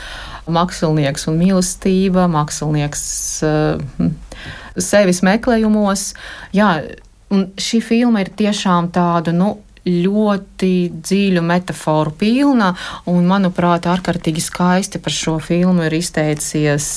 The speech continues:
ā, Dāvis Sīmenis. Ā, jā, un arī savu priekšvārdu viņš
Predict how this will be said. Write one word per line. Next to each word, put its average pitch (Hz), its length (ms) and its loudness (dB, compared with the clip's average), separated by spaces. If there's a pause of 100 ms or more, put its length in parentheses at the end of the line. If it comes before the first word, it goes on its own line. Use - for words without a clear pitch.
ā, 160 220 2 (100)
Dāvis 170 320 2
Sīmenis. 185 640 2 (640)
Ā, 156 160 4
jā, 170 240 4
un 160 160 0
arī 156 80 -2
savu 151 320 2
priekšvārdu 175 720 0
viņš 160 240 -2